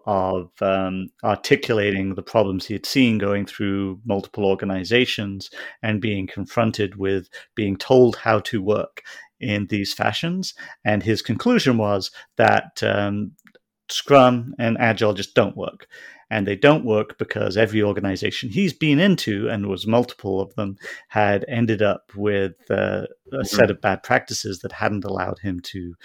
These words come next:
Speaker 1: be successful. And, uh, couldn't really disagree with him, given the way that that had then been implemented. And I thought he articulated his point of view very well.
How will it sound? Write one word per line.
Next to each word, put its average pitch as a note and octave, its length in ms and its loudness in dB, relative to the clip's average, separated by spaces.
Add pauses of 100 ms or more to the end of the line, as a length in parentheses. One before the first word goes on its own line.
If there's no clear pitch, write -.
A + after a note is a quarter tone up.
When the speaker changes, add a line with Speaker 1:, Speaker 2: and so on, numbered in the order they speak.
(200)
Speaker 1:
be G2+ 100 -6
successful. - 640 -8 (680)
And, G#2 340 -6
uh, G2+ 220 0 (800)
couldn't A2+ 180 -2
really A2 200 0
disagree B2 460 4
with C3+ 140 6
him, G2 280 0 (100)
given G#2+ 280 2
the G2+ 80 -2
way G#2 240 4
that G2+ 520 -4 (540)
that G#2+ 200 4
had G2+ 180 0
then F#2+ 200 0
been F#2+ 400 -2
implemented. G#2+ 580 0
And G2+ 100 -2
I G2+ 40 -4
thought G2+ 220 -4
he G#2 220 -2
articulated G2+ 720 -2
his G2+ 160 -8
point A2+ 260 -2
of F2 80 -12
view G#2 200 -2
very F#2+ 200 -8
well. - 240 -10